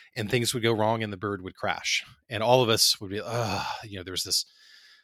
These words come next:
collective sense. He, this man who ran this company was almost skipping out to the crash site in excitement.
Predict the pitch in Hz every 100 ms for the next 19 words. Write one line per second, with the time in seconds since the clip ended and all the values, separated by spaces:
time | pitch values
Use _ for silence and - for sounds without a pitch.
0 | _ _ - 135 - - 117 110 - -
1 | - - 127 - _ _ _ _ 120 139
2 | 143 123 110 104 95 104 123 131 - 127
3 | 98 90 87 92 - _ _ _ _ _
4 | _ 110 - 127 120 113 - - - -
5 | - - 165 110 85 98 110 - - 98
6 | - 104 - - 90 - _ _ _ _
7 | _ _ _ 120 104 - 117 - - -